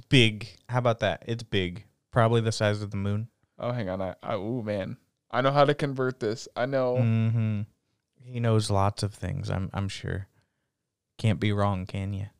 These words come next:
Speaker 1: Just admit it. You don't know. They, uh, well, he's trying to figure that out. Um, the,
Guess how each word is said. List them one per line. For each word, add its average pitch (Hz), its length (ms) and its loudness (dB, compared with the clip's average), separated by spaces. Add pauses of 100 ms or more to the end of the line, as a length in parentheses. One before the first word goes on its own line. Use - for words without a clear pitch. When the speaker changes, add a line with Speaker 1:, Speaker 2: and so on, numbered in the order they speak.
(560)
Speaker 1:
Just - 200 -8
admit 117 300 -6
it. 117 240 -10
You 117 100 -6
don't 123 300 0
know. 127 280 2 (1700)
They, 107 220 -6
uh, 104 140 -6 (1400)
well, 117 220 4
he's 123 180 2
trying 135 180 -2
to 95 60 -4
figure 92 320 -4
that 92 240 0
out. 95 300 -4 (540)
Um, 95 300 -4 (1500)
the, 117 800 0